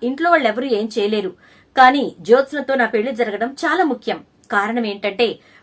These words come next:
మా అమ్మ వాళ్ళ పరువు, దాంతో పాటుగా మనకి కూడా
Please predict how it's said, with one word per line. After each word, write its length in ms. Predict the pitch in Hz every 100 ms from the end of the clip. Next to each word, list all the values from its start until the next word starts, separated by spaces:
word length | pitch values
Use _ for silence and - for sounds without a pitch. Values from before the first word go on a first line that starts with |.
| 208
మా 100 | 233
అమ్మ 200 | 196 254
వాళ్ళ 240 | 277 226
పరువు, 400 | - 180 190 185 - _ -
దాంతో 400 | 202 247 320 349
పాటుగా 500 | 233 214 226 226 185 - _ -
మనకి 360 | 185 233 269
కూడా 380 | 285 233 247 190